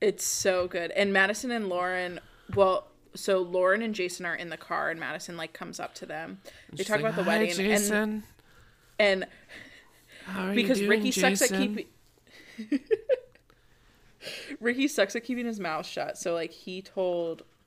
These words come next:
Speaker 2: He told Lauren.
Speaker 1: Lauren? And then they're, like, both offended. They're like,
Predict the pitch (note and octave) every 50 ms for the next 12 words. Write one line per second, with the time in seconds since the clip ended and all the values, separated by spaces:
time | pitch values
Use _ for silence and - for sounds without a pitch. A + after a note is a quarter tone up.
0 | _ _ _ _ - - - E3 C3+ B2 A#2 A#2 A#2+ B2+ C#3+ C#3+ C3+ A#2+ G#2+ G#2+
1 | A2 A2 G#2+ G#2+ G#2+ C3+ C#3+ _ _ - F#3+ G3+ G3 E3+ E3+ E3+ E3+ F3 G3+ A3+
2 | B3+ C#4 D4 D4+ D#4+ D#4+ - _ _ - - - _ _ _ _ _ _ _ -
3 | A#3 A3 A#3 A#3 A3+ G3 - - _ _ _ - - _ G3+ G3 G#3 G3 G3 G3+
4 | B3 C4+ B3+ - _ F#3 F3+ F#3 F#3 G3+ G3 - F3 F3 F3+ F3 F3 G3 F#3+ F#3
5 | F3+